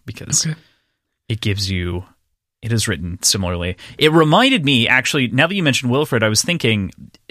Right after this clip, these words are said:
Speaker 1: the, the h-, brand of humor reminds me of Taika Waititi's humor. It's, it's very similar to the way that Taika Waititi frames things in his other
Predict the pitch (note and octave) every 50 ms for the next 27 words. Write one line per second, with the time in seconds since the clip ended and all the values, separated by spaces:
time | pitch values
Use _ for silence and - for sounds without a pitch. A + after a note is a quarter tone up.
0 | - - C3+ B2 B2 C#3+ C3+ - - - A#2 C3 C3 - - C#3 C3 A2+ D#3 F3+
1 | A3+ A#3 G#3 E3 A2+ - - - C#3+ C#3+ D3+ C#3+ B2+ A2+ G#2 F#2+ F#2 - _ _
2 | _ _ _ _ _ _ _ - A#2+ B2+ A#2 A#2 A#2 A2+ A#2+ C3+ D3+ D#3+ C#3+ -
3 | D#3+ D#3+ C#3+ C3+ - - A#2+ A#2+ A2+ G#2+ G#2+ G2+ - - - - - - A2 -
4 | - D#3+ D#3+ C#3 F3 D#3+ C3+ C3 A2+ - - B2+ B2+ B2 C3 E3+ G3 G#3+ A3+ A3+
5 | - - - - - - - - G#3+ G#3+ G#3+ A3+ A#3+ C4 C4 C4 - _ _ _
6 | _ _ _ C3 B2 - - - - C3+ A#2+ B2 A#2 C#3 C#3+ E3+ F3+ F3 - -
7 | - C3+ B2+ B2 A#2+ B2 C#3 D#3 - - - C3 A#2 B2 B2 A2+ G2+ - - D3
8 | C3 - C#3 B2 A2+ G#2+ - C3 B2 B2+ B2 - - C3 B2 A#2 B2 C3+ B2+ -
9 | - D3+ D3+ D#3+ F3 F3 F3 - - - B2 B2 B2 A2 A2+ A2+ A2+ A#2+ B2 A#2+
10 | A2+